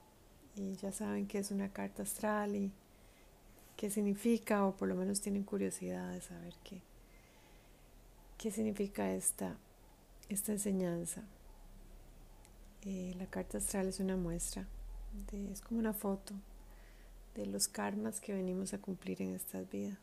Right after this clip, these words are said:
en esta vida específica. Y nos muestra exactamente dónde tenemos puntos ciegos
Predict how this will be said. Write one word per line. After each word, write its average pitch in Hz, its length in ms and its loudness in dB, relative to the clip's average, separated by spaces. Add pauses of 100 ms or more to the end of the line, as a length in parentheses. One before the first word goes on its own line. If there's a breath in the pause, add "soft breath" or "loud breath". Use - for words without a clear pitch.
(140)
en 208 80 -2
esta 208 240 -4
vida 233 180 4
específica. 226 600 -4 (1200 loud breath)
Y 214 100 2
nos 208 180 2
muestra 208 460 0
exactamente 214 640 -2
dónde 208 200 0
tenemos 208 400 0
puntos 220 400 0
ciegos 233 760 0